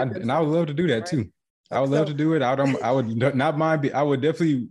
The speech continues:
Speaker 2: expect to be compensated for just for the time piece. Like I said, my time is actually the m-, m-, most valuable thing for me. So I will be compensated for that in the future. But at the same time, um, that's not where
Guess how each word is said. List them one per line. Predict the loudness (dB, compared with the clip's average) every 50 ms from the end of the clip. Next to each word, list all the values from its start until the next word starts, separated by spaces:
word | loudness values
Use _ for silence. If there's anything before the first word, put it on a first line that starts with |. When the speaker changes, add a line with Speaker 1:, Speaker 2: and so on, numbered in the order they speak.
| -2 0
Speaker 2:
expect | 0 0 0 0 0 0 0 0
to | 0
be | -2 0
compensated | 0 0 0 0 0 0 0 2 2 0 0
for | 0 0 2 2
just | 2 0 -2 -2
for | 0 0
the | 2 2
time | 0 0 0 0 0 0 -2
piece. | -2 -4 -2 -2
Like | 0 0
I | 0
said, | 0 0 0 0 0 0 -2 -4 _ _ _ _ _ _ _ 0
my | 0 0
time | 0 0 0 0 2 2 0
is | 0 0
actually | 0 -2 0 0 0 0
the | 0
m-, | 0 0
m-, | -2 -2
most | -2 0 0 0 0 0
valuable | 2 2 2 2 2 0 -2
thing | -2 0 0 0 0
for | -2 -2 -4
me. | -4 -2
So | -2 0 0
I | 0
will | 0 0 0 0 2 2 0 -2 -4 -8 -14 _ _ _ _ _ _
be | -6 -4
compensated | -2 0 0 0 0 0 0 -2 -2 -2 -2 -2
for | 0 0 2
that | 2 2 2
in | 0 -2
the | -4
future. | -2 -2 -2 -2 0 -2 -4 -4
But | -2 2 4 4 4 4 2 -2
at | -8 -8
the | -6
same | -4 0 0 0 0 0
time, | 0 0 0 2 2 0 0 -2 -4 -6 _ _ _ _ _ _ _ _ -4
um, | -2 0 2
that's | 2 2 0 0 0
not | 0 0 0 0 -2 -2
where | 0 2 2 2 0 0